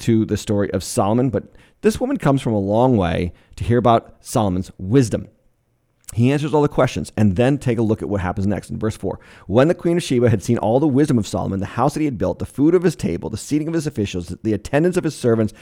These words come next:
their clothing, his cupbearers, his burnt offerings that he had offered to the house of the Lord, there was no breath in her." Literally where we probably get the phrase, "He took her breath away." Like,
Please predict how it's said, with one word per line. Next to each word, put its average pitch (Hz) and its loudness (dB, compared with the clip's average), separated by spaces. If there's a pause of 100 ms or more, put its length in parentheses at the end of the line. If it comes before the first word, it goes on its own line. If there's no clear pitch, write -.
(140)
their 117 4
clothing, 139 4
his 101 0
cupbearers, 131 -2
his 98 -4
burnt 143 2
offerings 135 0
that 107 0
he 101 -2
had - -6
offered 120 0
to 110 -2
the - -6
house 120 0
of - -10
the 104 -4
Lord, 110 0 (220)
there 139 6
was 151 6
no 135 6
breath 117 4
in 110 0
her." 90 -4 (300)
Literally 170 0
where 131 6
we 156 4
probably 135 2
get 117 -2
the - -2
phrase, 104 -2 (560)
"He 139 -6
took 135 0
her 113 4
breath 90 0
away." 73 -6 (240)
Like, - -10